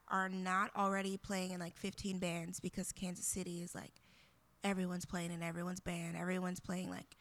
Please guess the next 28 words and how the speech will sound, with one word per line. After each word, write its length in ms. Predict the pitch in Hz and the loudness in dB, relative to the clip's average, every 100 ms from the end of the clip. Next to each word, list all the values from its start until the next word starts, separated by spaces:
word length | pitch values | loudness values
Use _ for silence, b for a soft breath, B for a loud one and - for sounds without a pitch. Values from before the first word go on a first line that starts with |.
| b b b b b - - - | b b b b b -20 -20 -8
twenty 400 | - 202 196 190 | -2 2 2 2
shows 540 | 185 196 175 170 175 175 | 2 2 2 2 0 0
all 240 | - 180 180 | 2 2 0
the 80 | 180 | -2
time, 360 | 202 175 - | -4 -2 -4
just 160 | 208 - | -6 -6
always 280 | 185 190 - | -6 -6 -8
playing. 420 | - - - 294 | -8 -8 -10 -8
And 100 | - | -2
I 120 | 185 190 | 0 2
just 240 | 220 - | 0 0
want 280 | 196 185 180 | 2 2 0
them 140 | 175 | -4
for 160 | - 185 | -6 -4
me. 440 | 196 190 170 - - b b b b b b - | 0 2 0 -4 -10 b b b b b b -6
So 420 | - 175 160 143 | -2 2 2 0
finding 520 | - 202 190 208 196 | -2 0 2 2 2
that, 200 | 180 170 | 0 0
like, 240 | 190 175 - | -4 -6 -4
practice 520 | 214 208 - 247 - | 2 2 2 2 4
time, 560 | 247 240 240 233 240 233 B B B | 4 6 6 6 4 0 B B B
finding 380 | - 180 185 185 | 2 4 4 4
the 100 | 190 | 4
level 280 | 180 175 185 | 2 0 0
of 120 | 175 | -4
commitment 800 | - - 185 190 214 190 190 190 - | -4 -2 0 0 4 4 4 2 0
and, 160 | 190 | -2
like, 300 | 208 - - | -2 -6 -10